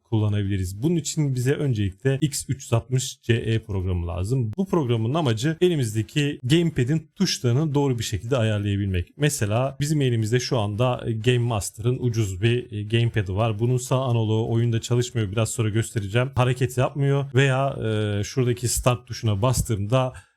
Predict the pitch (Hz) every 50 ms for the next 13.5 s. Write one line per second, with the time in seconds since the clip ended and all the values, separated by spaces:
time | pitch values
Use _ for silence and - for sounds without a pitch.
0 | _ _ _ _ - - - 139 127 127 123 - - 139 123 135 - - 117 117
1 | 127 123 - - 120 120 123 123 - 123 117 - - - 110 95 98 92 92 98
2 | 104 98 98 113 120 120 113 113 104 113 117 - - - 123 120 113 - - -
3 | 113 117 117 - 120 120 - - 120 113 113 117 127 - 151 135 131 123 123 127
4 | 120 123 - 127 127 120 120 120 117 117 117 110 120 - - 120 113 - - 120
5 | 117 113 107 117 120 120 - 113 101 90 - - - 135 - - 131 120 113 107
6 | 113 113 110 - - 135 131 131 131 131 123 117 143 143 - - _ - 165 170
7 | 165 165 160 - 170 160 156 156 147 120 123 127 139 - 123 117 117 117 135 147
8 | 139 131 123 107 98 110 117 131 135 123 123 117 117 120 120 107 101 123 139 -
9 | - - 127 110 135 165 165 - 202 185 180 180 175 180 180 175 190 185 190 202
10 | 196 _ _ _ _ _ - 120 123 120 113 113 - - 127 143 165 160 139 139
11 | 160 196 196 214 190 165 143 151 143 139 143 165 196 190 196 214 214 - - 180
12 | 165 165 170 170 175 175 175 165 151 117 113 107 104 104 107 104 101 104 104 98
13 | 101 110 113 117 131 185 190 185 190